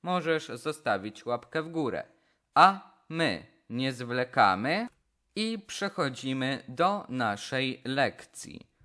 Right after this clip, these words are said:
Na samym początku przetłumaczmy sobie te dwa słowa. These tłumaczy się jako te, a those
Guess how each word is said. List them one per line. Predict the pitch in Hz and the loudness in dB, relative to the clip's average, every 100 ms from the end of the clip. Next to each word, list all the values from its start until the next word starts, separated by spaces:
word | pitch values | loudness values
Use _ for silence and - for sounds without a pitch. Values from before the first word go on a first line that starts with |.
| - | -10
Na | 139 139 | -4 -4
samym | - 156 127 101 95 | 2 2 2 0 -4
początku | 104 110 - 180 175 - 165 165 - _ - | -8 -6 0 0 -2 -6 -4 -4 -6 _ -16
przetłumaczmy | - 175 170 175 185 185 190 185 - 170 | -6 -6 -4 -6 -2 0 0 -2 -8 -8
sobie | 170 180 156 160 | -6 -6 -4 -4
te | 165 156 | -2 -4
dwa | 139 156 | -2 -4
słowa. | 156 151 151 110 82 69 _ _ _ - 107 | -4 -2 0 2 0 -4 _ _ _ -16 -12
These | 117 131 135 165 160 196 208 - _ _ _ - _ _ | -6 -4 -4 -4 -6 -8 -10 -18 _ _ _ -20 _ _
tłumaczy | - 123 131 156 175 - 160 | -10 -4 0 0 0 -6 -10
się | - 160 156 156 _ _ | -6 -4 -4 -6 _ _
jako | 113 127 127 123 - 123 123 131 _ _ _ | -6 -2 -2 -2 -4 -2 -4 -10 _ _ _
te, | - 151 92 - - _ _ _ _ _ - | 2 4 4 -2 -14 _ _ _ _ _ -2
a | 104 90 - 113 120 | -2 -2 -8 -12 0
those | 185 208 156 104 95 95 - | 4 4 4 -2 -6 -10 -12